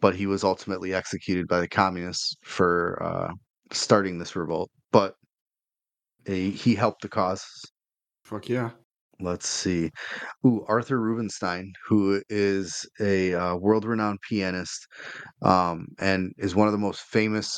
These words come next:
Speaker 1: interpreters of Chopin's music, who has this, uh,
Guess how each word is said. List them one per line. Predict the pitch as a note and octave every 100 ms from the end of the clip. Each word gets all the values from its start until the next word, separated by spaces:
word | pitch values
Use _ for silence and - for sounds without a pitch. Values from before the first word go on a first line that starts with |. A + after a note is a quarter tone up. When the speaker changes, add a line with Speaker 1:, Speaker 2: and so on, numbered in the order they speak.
| -
Speaker 1:
interpreters | G2 - G#2 A2+ G2 F2+
of | F#2
Chopin's | - G#2+ G2+ G#2 F#2+ E2+
music, | G2 G2 G2 F2+ - - - - - -
who | A#2
has | G#2+ A2
this, | A2+ - - _ -
uh, | G2+